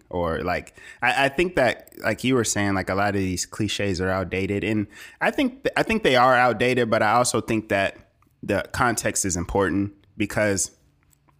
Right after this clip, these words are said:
sometimes, you know, I think these cliche-, I think a lot of cliches stem from, like, school, um, dynamics, if that makes sense. Like, you know, treat others how you wanna be treated, and, you know, don't say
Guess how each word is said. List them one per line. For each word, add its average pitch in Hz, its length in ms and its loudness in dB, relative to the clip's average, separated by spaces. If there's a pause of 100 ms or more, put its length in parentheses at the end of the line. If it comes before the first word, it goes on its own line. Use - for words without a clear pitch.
(300)
sometimes, 123 840 2
you 117 100 2
know, 101 100 2
I 101 100 0
think 107 200 -4
these 98 200 -2
cliche-, - 400 -4 (200)
I 139 80 0
think 185 140 2
a 135 40 4
lot 131 180 6
of 117 100 0
cliches 120 500 2
stem 113 280 0
from, 101 480 -2 (440)
like, 101 440 -4 (120)
school, 104 1000 2 (520)
um, 92 400 0
dynamics, 101 960 -4
if - 160 -8
that 92 180 -4
makes 90 260 -4
sense. - 300 -6
Like, 87 280 -6 (160)
you 107 100 -2
know, 76 80 -6
treat 113 260 0
others 101 260 0
how 95 100 -2
you 95 120 0
wanna 98 160 0
be 90 120 -2
treated, 95 540 0
and, 87 200 -2 (300)
you 98 120 -2
know, 85 160 -2
don't 95 200 -4
say 101 260 -4